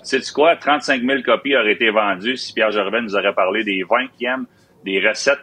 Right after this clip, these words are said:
qu'il aime, deux, trois recettes là-dedans, des meilleurs restos qu'il y a eu dans la Ligue nationale, des photos inédites de choses que lui peut avoir avec des, des, des relations qu'il a eu avec les joueurs du passé puis du présent. Euh, ça aurait vendu trente-cinq mille copies. Fait que moi, la, la,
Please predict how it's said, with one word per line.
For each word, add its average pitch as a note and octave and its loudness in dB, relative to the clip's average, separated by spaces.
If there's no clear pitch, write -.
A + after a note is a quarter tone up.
qu'il B2+ -4
aime, C3 -2
deux, A#2+ 0
trois C3 2
recettes B2+ -2
là-dedans, A2 0
des A2 -2
meilleurs B2+ 2
restos B2 -4
qu'il A#2 -4
y A2+ -2
a - -2
eu A#2+ -2
dans A2 -2
la G#2 0
Ligue G#2+ -6
nationale, G#2+ -2
des G2 0
photos D3+ 0
inédites C#3 0
de G#2+ -4
choses C#3 -2
que A#2 -2
lui G#2 -2
peut A#2+ -2
avoir A2 2
avec G2 -2
des, G2 -4
des, F#2 -8
des G#2 2
relations C3 -2
qu'il A2+ -8
a A2 -4
eu - -4
avec A2 -6
les G2+ -6
joueurs G#2 0
du F#2 -16
passé G2+ -6
puis F2 -16
du E2 -16
présent. F2+ -4
Euh, F2 -4
ça G2 0
aurait G2 2
vendu F#2 0
trente-cinq F2 -4
mille E2 -8
copies. E2 -6
Fait E2 -6
que F2 -10
moi, A2+ 2
la, G#2 0
la, G2 0